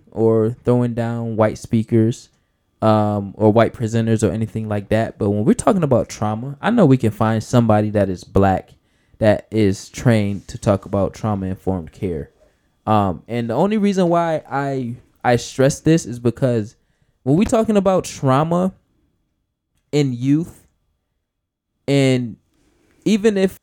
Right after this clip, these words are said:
you can find somebody to pair off with the white speaker. So if you have a white speaker that's, let's say, they're very,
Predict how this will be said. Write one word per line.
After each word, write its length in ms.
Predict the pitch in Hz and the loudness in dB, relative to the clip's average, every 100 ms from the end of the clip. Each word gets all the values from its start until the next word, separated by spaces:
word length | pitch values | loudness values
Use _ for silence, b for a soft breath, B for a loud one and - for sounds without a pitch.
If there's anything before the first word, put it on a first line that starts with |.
| _ - | _ -8
you 120 | 151 | -2
can 140 | 175 143 | 0 0
find 340 | 139 151 156 | 0 0 0
somebody 360 | 147 147 135 120 | -4 -2 -2 -4
to 60 | |
pair 300 | 113 151 131 | -4 0 2
off 180 | 127 120 - _ _ _ _ _ _ | 2 0 -4 _ _ _ _ _ _
with 320 | 123 127 117 _ _ _ _ - | 0 0 0 _ _ _ _ -2
the 100 | 117 | 0
white 200 | 120 - | 0 -2
speaker. 300 | - 113 101 | -8 -8 -6
So 140 | 95 | -4
if 100 | 98 | -2
you 80 | 143 | 0
have 140 | 143 | 0
a 20 | |
white 200 | 131 123 | -2 -4
speaker 280 | 120 123 120 | -6 -8 -4
that's, 300 | 107 101 - | -4 -4 -2
let's 180 | 113 113 | -2 0
say, 420 | - 110 101 95 - _ _ _ _ _ | 0 0 0 -6 -14 _ _ _ _ _
they're 160 | 113 | 0
very, 560 | 110 117 113 110 107 | 2 4 4 4 0